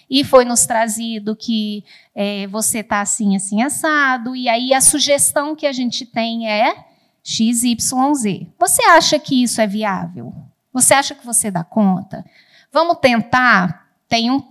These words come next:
como eu falei na, na, no desenvolvimento de um objetivo, tem que ter, é, um tempo, né, pra que aquilo ali seja alcançado. Então, a gente oferece, pergunta pro aluno, e na maioria, eu acho que a gente não teve,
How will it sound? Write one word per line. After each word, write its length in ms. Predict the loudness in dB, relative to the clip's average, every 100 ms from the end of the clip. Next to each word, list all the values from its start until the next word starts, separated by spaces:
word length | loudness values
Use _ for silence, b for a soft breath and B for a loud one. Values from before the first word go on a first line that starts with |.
| -14
como 200 | -4 -2
eu 80 | 0
falei 420 | 4 4 4 -2
na, 220 | 0 -2 -2
na, 260 | -2 -2
no 160 | -2 -2
desenvolvimento 840 | -2 -2 -4 -4 -2 2 2 4
de 120 | 4 4
um 120 | 0
objetivo, 720 | -2 0 -2 0 -4 -2 -4
tem 240 | 0 0
que 160 | -2 -6
ter, 480 | 4 4 4 -2 -4 b b b b -4
é, 260 | 0 0
um 140 | 0 -2
tempo, 720 | 4 4 4 -2 -6 -6 -4
né, 200 | 0 0
pra 160 | 2 -2
que 140 | -2
aquilo 320 | -4 -4 -4
ali 200 | -2 -2
seja 280 | -2 -2 0
alcançado. 640 | 0 0 -2 0 -2 -6 -20 b b b b
Então, 180 | 6 6
a 80 |
gente 400 | 6 4 0 2
oferece, 720 | 2 4 2 4 2 2 0
pergunta 440 | 6 6 6 -2 -4
pro 160 | 0
aluno, 680 | 0 2 -2 -4 -2 -4 -6 b b b b _
e 100 | -8
na 240 | 2 6 6
maioria, 680 | 6 10 12 10 8 4
eu 60 | 4
acho 200 | 4 4
que 100 | 4
a 40 |
gente 300 | 4 4 2
não 280 | 2 2 2
teve, 720 | 2 0 0 -6 -4 0 0